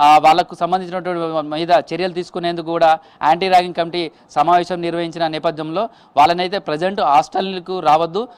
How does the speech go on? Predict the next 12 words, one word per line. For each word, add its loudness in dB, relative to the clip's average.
బయట 2
నుంచే -4
వాళ్ళు, 2
ఆ, 2
క్లాసెస్కి 2
అటెండ్ 0
కావాలని 4
చెప్తున్నారు. -6
మరొకసారి 0
సమావేశమైన -2
తర్వాత -2
మాత్రమే -2